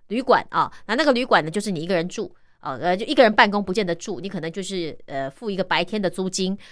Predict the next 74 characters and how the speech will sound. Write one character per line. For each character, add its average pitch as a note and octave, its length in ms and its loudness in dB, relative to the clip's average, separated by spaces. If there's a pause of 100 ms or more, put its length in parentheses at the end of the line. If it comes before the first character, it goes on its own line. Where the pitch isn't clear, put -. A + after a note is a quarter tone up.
(100)
然 E3+ 80 -2
后 G3 60 4
在 A3+ 100 2
那 A3 80 2
儿 G3 60 2
办 F#3 180 0
公， F3 180 -2 (220)
整 G3 180 0
个 A3+ 100 0
房 G#3+ 160 4
间 A#3+ 120 2
只 F3+ 140 -2
有 F#3 140 2
你， F#3 280 -6
然 E3 120 -2
后 B3+ 80 4
你 G3 80 -2
的 E3+ 120 -4 (280)
空 D#4 200 -4
调 F#3 160 2
是 A3+ 120 -2
独 F#3 160 -4
立 A3+ 100 -2
空 A3 180 -2
调 F3+ 120 0
的 E3+ 80 0
情 D#3 160 -6
况 E3+ 180 -4
之 D3 160 -12
下， D3+ 200 -4
我 G3 100 -8
觉 D#3+ 120 -6
得 F#3 60 0
还 D3+ 180 -6
OK。 D3+ 460 -6 (260)
不 C#4+ 80 -2
然 G#3+ 160 6
的 G3 60 -2
话 F#3 220 -4
呢， D3+ 120 -8 (220)
还 G3 160 -2
是 A3 80 -4
把 E3 140 -6
口 C#3+ 260 -10
罩 F3 240 0 (200)
戴 A3 140 2
紧、 C#3+ 300 -4
戴 F3+ 140 -2
好、 - 240 -14
戴 F3 180 -4
满 C#3 220 -12 (300)
啊， B2+ 220 -16
不 A#3+ 80 -6
管 F3+ 220 -2
疫 B3 140 -2
情 D3+ 380 -6 (240)
有 F#3+ 140 2
没 G#3 100 0
有 A3+ 100 2
很 F3+ 200 -4
严 C#3 220 -8
重， G3+ 260 4 (220)
不 C#4+ 80 -2
管 A3+ 160 4
有 D#3 40 -6
没 D#3 60 -4
有 F#3 40 0
宣 A#3+ 240 0
布 B3 120 -2
几 D#3+ 220 -4
级 D#3 160 -8
的 G3 100 -2
警 C#3 260 -6
戒， F3+ 280 -4